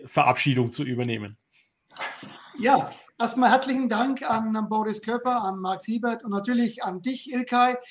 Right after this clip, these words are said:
Speaker 2: Äh, wieder ganz toll gemacht. Wir haben heute sehr viel erfahren über die Herstellung von Felgen, über die Historie, was ja auch eine ganz spannende Geschichte ist. Äh, und ich sag mal, ja, das ist eine gute, gute zweite Session gewesen.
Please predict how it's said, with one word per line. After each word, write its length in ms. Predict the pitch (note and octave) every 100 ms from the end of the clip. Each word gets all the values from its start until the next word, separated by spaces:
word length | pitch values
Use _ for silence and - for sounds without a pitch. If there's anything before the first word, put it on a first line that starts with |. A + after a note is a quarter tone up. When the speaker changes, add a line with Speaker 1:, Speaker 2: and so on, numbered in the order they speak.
| - - -
Speaker 2:
Äh, 260 | A#3 G#3+ G#3+
wieder 180 | G#3+ A3+
ganz 300 | G3+ A#3 -
toll 200 | A3+ A3+
gemacht. 420 | A3 G3+ B3 - - _ _ -
Wir 80 | G#3
haben 120 | G#3+
heute 220 | A3 A#3
sehr 260 | - A3+ A#3
viel 160 | A3+
erfahren 520 | A3 - F#3 G#3 C#4 B3+ - D#3
über 180 | G#3 G#3+
die 100 | F3+
Herstellung 480 | A#3 A#3 B3 A#3+
von 180 | A3+ A#3
Felgen, 420 | A#3 A3 A3 A3+ G#3+ - -
über 160 | - G#3+
die 100 | G#3
Historie, 560 | G#3 - G#3+ A3+ C4+ C4 A3+
was 160 | A3
ja 120 | A3+
auch 240 | G3 B3+ - - _
eine 260 | A3 G#3+ B3+
ganz 280 | G#3 A#3+ -
spannende 460 | - G3 C4 C4+
Geschichte 420 | B3+ A3 C4 -
ist. 360 | B3 A#3 - - - - - -
Äh, 40 |
und 560 | A3 A3 B3+ A3+ A3 B3
ich 160 | G#3+
sag 220 | A3 A3
mal, 280 | A3 G#3+ A3 G#3+ - -
ja, 380 | F#3+ A#3 B3+ - - -
das 120 | G3+
ist 80 | A#3
eine 80 |
gute, 480 | A#3 B3+ C4+ B3 - -
gute 200 | B3 B3
zweite 320 | B3 G#3+ A#3
Session 300 | B3 A#3+ A#3+
gewesen. 600 | A3+ G#3+ A#3 B3 C#4+ C#4